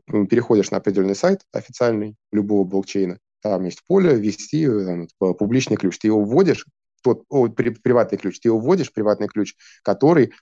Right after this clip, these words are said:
получил из своего мультивалютного кошелька. Вот ты его вводишь туда,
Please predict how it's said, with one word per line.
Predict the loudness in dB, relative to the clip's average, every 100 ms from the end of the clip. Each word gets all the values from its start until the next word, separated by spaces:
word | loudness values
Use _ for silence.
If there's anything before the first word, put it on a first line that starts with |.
| _
получил | -2 0 0 -2 0
из | -4 -6 -8
своего | -6 -2 2 0
мультивалютного | 0 -4 -2 0 0 -4
кошелька. | -8 -10 -6 -6 -8 _ _ _
Вот | -2 -2
ты | 0
его | 0 0
вводишь | 2 2 2
туда, | -2 -6 -6